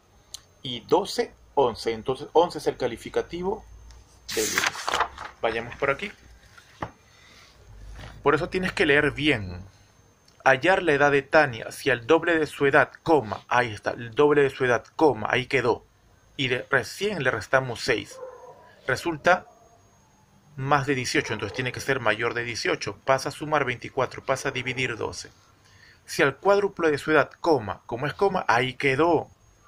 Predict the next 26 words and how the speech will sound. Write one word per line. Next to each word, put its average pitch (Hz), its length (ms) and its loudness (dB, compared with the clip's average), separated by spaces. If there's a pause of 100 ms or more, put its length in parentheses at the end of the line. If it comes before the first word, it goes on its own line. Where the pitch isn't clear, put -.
(360)
Le 143 100 2
restamos 147 480 0
nueve, 156 480 2 (480)
resulta 151 540 0 (240)
menor 139 480 0
que 147 100 -2
cuarenta 127 320 -2
y - 40 -14
siete, 113 240 -4
pasa - 340 -2
a - 20 -10
sumar 139 300 -6
cincuenta 131 380 -6
y 113 40 -8
seis, 151 240 -4
pasa 127 240 -2
a 127 60 -2
dividir 117 440 -4 (440)
catorce. - 480 -2 (440)
¿Quién 226 180 -2
se 170 120 -2
encuentra 135 400 -2
entre 113 220 -6
catorce 117 580 -2
y 117 80 -8
doce? 175 420 -4